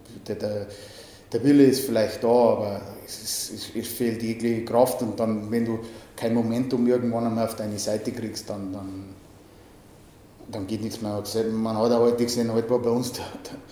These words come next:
der beste Sturm und, und der, wo am meisten eigentlich, wo am wenigsten Probleme gehabt hat oder beziehungsweise ein bisschen was nach vorne gemacht haben, war der vierte Sturm. Freue mich natürlich für Matej, der erstes Tor. Und, äh, ja,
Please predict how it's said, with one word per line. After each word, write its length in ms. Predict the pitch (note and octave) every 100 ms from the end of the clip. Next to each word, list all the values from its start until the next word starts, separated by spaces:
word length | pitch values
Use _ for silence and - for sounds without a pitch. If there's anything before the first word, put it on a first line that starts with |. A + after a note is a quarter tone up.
| - - -
der 160 | -
beste 240 | A#2+ A#2+ A2+
Sturm 320 | - B2+ B2+
und, 160 | A2+
und 100 | A2+
der, 120 | A2 A2
wo 60 |
am 100 | A2
meisten 340 | G#2+ A#2 A#2+ A#2+
eigentlich, 240 | A#2 A2+
wo 80 | A2
am 100 | G#2+
wenigsten 360 | A2+ B2 -
Probleme 400 | - G#2+ A2+ B2
gehabt 320 | A#2 A#2+ A#2+ -
hat 140 | A2+
oder 200 | G#2+ G#2+
beziehungsweise 680 | - - A#2 A2 A2 G#2+ G#2+
ein 60 | - - - -
bisschen 280 | C3+ B2+ A2
was 220 | A2 -
nach 100 | A2
vorne 300 | - A#2 A#2 G#2
gemacht 300 | G#2 G#2+ -
haben, 100 | G#2+ - - -
war 100 | G#2+
der 100 | G2+
vierte 320 | - B2 -
Sturm. 400 | - B2 B2 A#2+ - -
Freue 280 | - - A#2
mich 100 | B2
natürlich 420 | A2+ G#2+ B2 A#2+
für 120 | - G#2+
Matej, 500 | G#2+ - A2+ B2 A#2+
der 140 | G#2+
erstes 400 | A2+ A#2 - G2+
Tor. 480 | - B2 C3 - - - - - - - -
Und, 300 | G#2 G2 G2
äh, 40 | G#2
ja, 600 | G2+ G2+ F#2+ G2 G2+